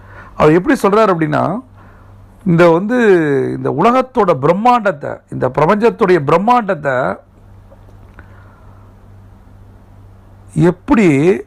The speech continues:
நம்ம உற்று நோக்குறோமோ, இந்த பிரம்மாண்டத்தை புரிஞ்சுக்க முடியுதா நம்மளால? இந்த உலகம் எப்படி இயங்கிட்டு இருக்குன்னு நினைச்சு பாருங்களேன்.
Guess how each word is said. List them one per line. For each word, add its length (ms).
நம்ம 260
உற்று 320
நோக்குறோமோ, 540
இந்த 200
பிரம்மாண்டத்தை 680
புரிஞ்சுக்க 360
முடியுதா 280
நம்மளால? 280
இந்த 200
உலகம் 280
எப்படி 280
இயங்கிட்டு 320
இருக்குன்னு 260
நினைச்சு 200
பாருங்களேன். 400